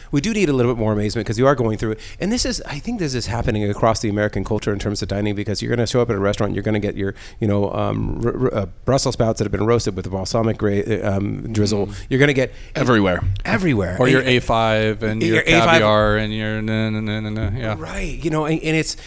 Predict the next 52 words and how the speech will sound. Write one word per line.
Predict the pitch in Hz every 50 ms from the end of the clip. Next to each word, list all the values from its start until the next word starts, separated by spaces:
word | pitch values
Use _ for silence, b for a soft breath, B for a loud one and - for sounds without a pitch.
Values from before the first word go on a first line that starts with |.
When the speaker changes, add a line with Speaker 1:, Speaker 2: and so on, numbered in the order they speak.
| B B B
Speaker 1:
we | - 156 156
have, | 151 151 180 214 214 175 147 - - - B B B B B B B - 131
because | 139 151 - 214 233
the | - 156
information | 147 143 - 135 127 123 107 113
is | 101 98
spreading | - - 123 110 107 104 98
so | - 110 104
easily, | - 101 95 - 92 90 101 104
and | 101 107
because, | 123 - - 131 127 B B B B B
you | 135 135 127 120
know, | 117 113
the | 117 117 127 123 117 110 B B B -
recipe | 127 156 175 - 170 - - - 98 87
for | - - 113 113 104 98
a | 104
good | 101 107 98
restaurant | 95 95 90 - - 98 95 -
like | - 98 101 -
yours | - 95 90 92 101 -
is, | - - 104 104 - - -
is | 123 107 - - -
out | 120 143 - -
there | - 95 82 78
now. | 67 64 62 - - - B B B B
Blueprints | - 139 156 156 - - 156 131 110 -
have | - 123 113 104
been | 110 104 101 98
made | 104 107 101 98 98
readily | 104 107 117 120 131 120 117 107
online. | - - 92 95 98 90 82 82 92 98 95
A | - 110 107 98
I | 98 95 98 98
is | 98 90
digesting | - 113 107 110 - 104 90 92 - - 90 87 90 95 101
George's | 95 104 98 95 87 90 92 -
as | - - 101 98 -
we | 92 87
speak | 82 - - 143 131 -
and | 117 104
replicating | 110 107 - 127 - - 131 135 143 139
them | 139
across | 147 - - - 165 143
the | -
country. | 190 165 214 - 156 - - 147
Speaker 2:
<laughs> | 131 - - 147 - - -
Speaker 1:
Um, | 143 143 135 127 127 127 127 107
you | 151 147 151
know, | 151 143
but | 160 165
the, | - 185 180 165 B